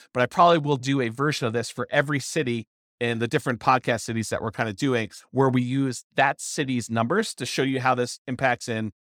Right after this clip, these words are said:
whatever city you're in, right? Like, the idea is that we'll be able to do it for your city. But for their specific situation, their own savings rates, their own, um, you know, kind of, like, income and their, their debt load, 'cause we use debt to income to determine where they buy it.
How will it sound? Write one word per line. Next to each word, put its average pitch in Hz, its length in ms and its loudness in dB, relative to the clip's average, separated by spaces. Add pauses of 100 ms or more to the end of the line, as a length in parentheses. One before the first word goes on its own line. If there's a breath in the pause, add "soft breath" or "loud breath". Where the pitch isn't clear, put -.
(160)
whatever 143 340 2
city 131 240 -2
you're 120 200 2
in, 101 200 -2
right? 107 220 -4
Like, 110 160 -4
the 120 100 0
idea 117 320 0
is 98 80 -6
that 113 180 -2 (180)
we'll 117 80 -6
be 127 80 2
able 120 100 6
to 107 60 -4
do 120 80 2
it 110 60 0
for - 80 -10
your 110 100 -2
city. 90 280 -4 (320 soft breath)
But 127 200 2
for 139 120 -4
their 143 280 4
specific 185 640 -4
situation, 135 540 -4
their 123 180 0
own 147 200 0
savings 139 460 -2
rates, 135 300 -2 (300 loud breath)
their 135 200 2
own, 139 380 2
um, 110 400 0
you 113 80 -4
know, 107 60 0
kind 123 180 -2
of, 110 100 -4
like, 113 240 -2 (340 soft breath)
income 151 520 2
and 110 240 -2
their, 127 220 2 (120)
their 104 160 -6
debt 147 240 2
load, 135 280 0
'cause 101 120 -8
we 110 100 -4
use 110 140 -2
debt 117 200 -2
to - 80 -10
income 120 280 -4
to 101 40 -10
determine 107 300 -4
where 110 100 -4
they 104 100 -2
buy 123 260 2
it. 120 140 -2